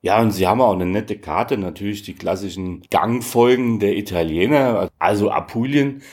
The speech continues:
auch wenn es natürlich die griechischen Wurzeln oder Spuren immer mal wieder sichtbar werden lässt, ist natürlich italienisch. Ja, wir haben für die Antipasti, für die Vorspeise zwei Dinge gewählt. Ich hatte Panzerotti di Patate.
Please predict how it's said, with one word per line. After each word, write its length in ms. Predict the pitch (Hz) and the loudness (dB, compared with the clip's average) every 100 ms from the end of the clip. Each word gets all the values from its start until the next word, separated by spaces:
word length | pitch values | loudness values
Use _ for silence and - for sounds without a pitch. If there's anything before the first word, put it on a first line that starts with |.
| - _ - | -20 _ 0
auch 280 | 101 110 | 2 2
wenn 160 | 101 104 | 2 2
es 160 | 113 98 | 0 -2
natürlich 460 | 90 101 110 101 | -2 -2 -2 -2
die 140 | - 90 | -8 -8
griechischen 800 | 90 110 113 110 107 92 92 - _ | -4 -4 -4 -6 -4 -4 -6 -10 _
Wurzeln 640 | 82 85 123 151 - 123 110 | -14 -2 0 0 -2 -4 -4
oder 280 | 92 90 87 | -4 -4 -4
Spuren 520 | - 107 117 120 104 | -8 -6 -2 -2 -2
immer 260 | 101 135 | -2 -2
mal 240 | 113 92 90 | 0 -2 -2
wieder 320 | 98 92 85 | 0 2 2
sichtbar 500 | - 104 - - 123 | -2 -6 -2 0 2
werden 340 | 120 113 110 | 4 4 2
lässt, 260 | 104 101 98 | 2 2 0
ist 240 | 90 95 | -8 -6
natürlich 580 | 92 - - 101 113 101 | -6 -6 -4 -2 -2 -4
italienisch. 720 | 82 76 76 73 85 135 135 - - - - - | -8 -8 -6 -6 -4 -4 -6 -12 -20 -20 -20 0
Ja, 260 | 95 85 | 2 2
wir 100 | 82 | 0
haben 180 | 90 101 | 0 0
für 160 | - 98 | -2 -6
die 240 | 85 - | -6 -4
Antipasti, 1080 | 92 110 107 104 - 135 - 139 135 135 135 - | -2 -2 -6 -8 -4 -4 -2 0 2 2 -2 -16
für 160 | _ 107 | _ -8
die 120 | 95 | -6
Vorspeise 1000 | - - 117 135 - 113 110 104 107 104 - | -8 0 0 0 0 2 2 2 -2 -4 -10
zwei 300 | - 69 98 | -6 0 0
Dinge 320 | 113 131 151 | 0 0 0
gewählt. 400 | 151 120 135 135 - | 0 -2 -2 -4 -4
Ich 220 | 123 - | -4 0
hatte 260 | 127 127 | 0 0
Panzerotti 880 | 101 - 127 139 123 110 120 - 113 - | -6 -4 -4 -2 -2 -2 -4 -6 -10 -10
di 120 | 107 | -12
Patate. 960 | - 85 - 98 113 185 196 196 190 | -4 -4 -2 0 2 2 2 2 0